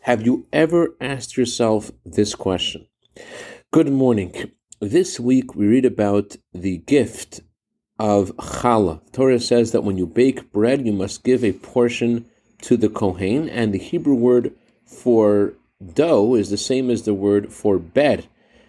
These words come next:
And the Torah says that our very first movement in the day has to be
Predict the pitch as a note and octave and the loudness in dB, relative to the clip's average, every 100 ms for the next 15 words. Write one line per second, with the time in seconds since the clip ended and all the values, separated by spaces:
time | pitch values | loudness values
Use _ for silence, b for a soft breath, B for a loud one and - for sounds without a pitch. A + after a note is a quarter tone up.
0 | b b G2 F#2+ F#2 C#3+ C3+ B2 - B2 | b b -8 -6 -4 0 0 2 0 2
1 | A#2 G2+ F#2 C#3 D#3 D3 - - D#3 D3+ | 2 0 2 2 2 0 -10 -2 -2 -2
2 | - G#2+ G2+ A#2+ D3 B2+ G2+ F2 - - | -6 -10 -4 0 2 0 -4 -6 -8 -8
3 | A2+ A2 A2 D#3 C3+ A2+ A#2 - G#2 C3 | -4 -4 0 0 2 0 -4 -6 -2 2
4 | B2 A#2+ | 2 0